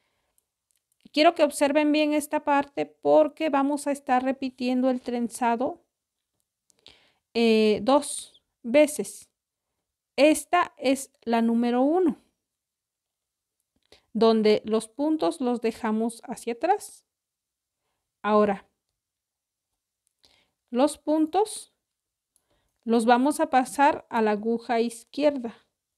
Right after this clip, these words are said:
Estos puntos que dejamos en espera por atrás, los vamos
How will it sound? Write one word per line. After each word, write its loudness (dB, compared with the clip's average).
Estos -8
puntos -10
que -8
dejamos -8
en -6
espera -6
por -2
atrás, -2
los -2
vamos 0